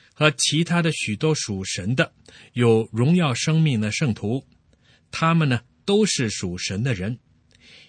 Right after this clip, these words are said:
因为在这一段教会历史时期里面，出现了这些伟大的圣徒，我们呢，也因此而蒙福。虽然教会在这个时期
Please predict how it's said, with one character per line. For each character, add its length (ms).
因 160
为 80
在 180
这 160
一 100
段 460
教 260
会 200
历 240
史 220
时 200
期 220
里 120
面， 260
出 280
现 200
了 100
这 140
些 280
伟 280
大 220
的 120
圣 220
徒， 320
我 180
们 140
呢， 140
也 180
因 360
此 200
而 160
蒙 180
福。 320
虽 200
然 300
教 220
会 220
在 240
这 180
个 140
时 200
期 260